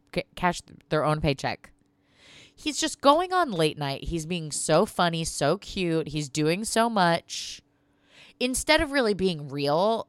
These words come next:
in, like, media, I think he just thinks he's a comedian and not an actor. I guess that's what it is. I really think that's what it is.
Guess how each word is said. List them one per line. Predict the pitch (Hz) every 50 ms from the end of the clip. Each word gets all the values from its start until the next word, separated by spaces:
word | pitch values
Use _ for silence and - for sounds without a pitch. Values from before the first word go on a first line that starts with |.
| _ -
in, | 185 175 160 151
like, | 147 139 139 139 - -
media, | 151 151 147 147 160 175 -
I | - 220 240
think | - - 339 392 -
he | - 415 392
just | 349 269 262 233 - -
thinks | - 196 190 208 - -
he's | 214 214 185 175
a | 160
comedian | - - - 147 143 143 147 156 175 196 208 214 190
and | - 160 151 143
not | 143 139 147 151
an | 151 139
actor. | - 131 123 120 - _ - 123 117 117 - _ _ _ _ _ _ _ _ _ _ _ _ _ _ _ _ - - - - -
I | - 233
guess | 240 - 285 320 - -
that's | - 381 - -
what | 247 208 220 190
it | 165 151
is. | 147 135 139 135 - - - -
I | 214 233
really | 226 254 285 294 294
think | - - 208 196 196
that's | - 170 160 -
what | 156 143 139 139
it | 127 127
is. | 131 127 127 131 127 - - - -